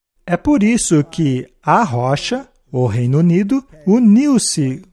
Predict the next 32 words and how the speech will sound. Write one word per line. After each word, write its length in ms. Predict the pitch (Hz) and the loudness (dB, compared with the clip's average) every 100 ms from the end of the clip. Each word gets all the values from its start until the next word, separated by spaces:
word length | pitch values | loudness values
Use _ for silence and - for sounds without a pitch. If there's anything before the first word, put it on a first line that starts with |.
| _ | _
com 400 | _ 151 151 151 | _ 0 0 0
aproximadamente 1300 | 170 165 208 - 190 175 156 143 165 180 - 147 127 170 _ | -2 0 -2 0 2 2 0 0 0 0 -2 -6 -6 -8 _
trinta 440 | - 233 285 - 202 | -6 -4 -4 0 2
outras 680 | 170 202 196 170 143 135 - - _ _ | 4 4 2 0 -4 -4 -6 -14 _ _
caridades 840 | - 156 151 160 190 208 160 147 | -4 -2 0 2 4 2 0 -4
e 240 | 180 175 143 | -6 -4 -2
denominações, 1040 | 156 160 151 143 127 - 185 202 165 - - | 0 2 0 0 -2 -2 2 2 2 -2 -4
incluindo 720 | 151 - 160 160 185 170 165 | -4 0 2 4 4 2 0
a 180 | 156 139 | -2 -4
C 240 | - 160 | -2 -2
A 200 | 147 147 | 0 2
F 260 | 147 143 151 | 2 0 -2
O 100 | 131 | -4
D, 400 | 120 147 196 220 _ | -2 0 2 0 _
a 100 | 147 | -4
Assistência 520 | 135 151 - 143 156 | -2 -4 -2 -2 -2
Cristã, 640 | - 240 - - 180 190 185 - | -2 -2 0 2 2 2 -2 -4
a 120 | 147 | -2
Igreja 320 | 143 143 147 | 0 0 -2
da 100 | 135 | -2
Inglaterra, 720 | 139 143 - 180 180 170 170 170 | 0 -2 2 4 4 2 -2 -4
a 100 | 147 | -6
Igreja 320 | 139 139 139 | -2 0 0
da 140 | 135 | 0
Escócia, 640 | 131 - 170 180 180 - 165 | -2 0 4 6 4 2 -2
para 240 | - 160 | 0 4
a 20 | |
organização 680 | 185 262 247 202 175 - 208 | 4 4 4 4 2 4 4
de 80 | 202 | 6
um 40 | 180 | 6
domingo 380 | 156 175 247 | 4 4 4
climático. 720 | 233 196 160 135 120 - 131 | 2 2 0 0 -4 -8 -10